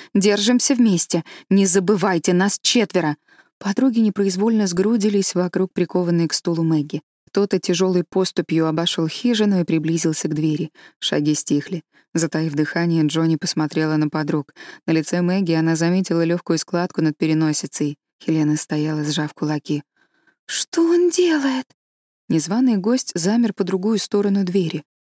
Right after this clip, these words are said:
Джонни взяла в руки стоящую у печки железную кочергу, тяжесть которой сразу придала ей уверенности. Дверь внезапно распахнулась, и ворвавшийся внутрь ледяной ветер затушил все свечи.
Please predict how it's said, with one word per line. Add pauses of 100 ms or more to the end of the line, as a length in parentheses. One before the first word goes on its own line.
(120)
Джонни
взяла
в
руки
стоящую
у
печки
железную
кочергу,
тяжесть
которой
сразу
придала
ей
уверенности. (440)
Дверь
внезапно
распахнулась,
и
ворвавшийся
внутрь
ледяной
ветер
затушил
все
свечи.